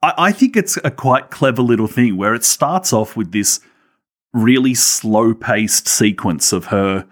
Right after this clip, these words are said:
going and looking at flowers, and it's, it's very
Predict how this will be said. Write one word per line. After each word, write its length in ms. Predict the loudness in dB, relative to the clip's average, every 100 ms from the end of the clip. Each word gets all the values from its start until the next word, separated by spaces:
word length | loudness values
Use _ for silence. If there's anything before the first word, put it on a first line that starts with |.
| _ _ _ -2
going 280 | 0 2 0
and 100 | 0
looking 320 | -2 -2 -4
at 120 | -6 _ -14
flowers, 680 | -4 0 0 0 -2 -2 -2
and 140 | -4
it's, 280 | -4 -4 -6 _ _ _ -8
it's 160 | -6 -2
very 560 | 0 2 0 -2 -6